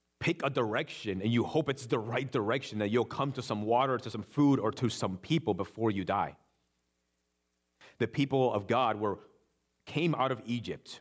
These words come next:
right there. God parted the seas and then closed the seas, and so there was no turning back. But then here they are in the middle of the wilderness. They had nowhere to go. They had,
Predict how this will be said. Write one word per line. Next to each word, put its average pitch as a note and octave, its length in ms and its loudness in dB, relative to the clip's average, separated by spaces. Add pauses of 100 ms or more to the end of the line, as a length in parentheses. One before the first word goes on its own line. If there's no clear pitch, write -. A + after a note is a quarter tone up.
right A#2 160 0
there. F#2+ 160 -2 (220)
God B2 240 0
parted D#3+ 460 -2
the B2+ 80 -2
seas G#2 420 0
and A2+ 100 0
then A2 140 -2
closed D3 400 2
the B2+ 40 0
seas, A#2+ 220 -2
and A2 80 -2
so B2 140 -2
there B2 160 4
was A2 160 -2
no C3 160 4
turning A#2+ 320 -4
back. E2+ 340 -6 (720)
But B2 80 0
then A#2 140 2
here C3+ 160 2
they C#3 160 4
are C3+ 60 2
in C3 40 -2
the A#2+ 80 -4
middle B2 180 0
of B2+ 80 0
the A#2 80 -2
wilderness. B2+ 320 2
They C3 100 2
had A#2+ 180 -2
nowhere B2 260 2
to A#2+ 120 -4
go. A#2+ 180 2
They A2 100 -2
had, A2 220 -2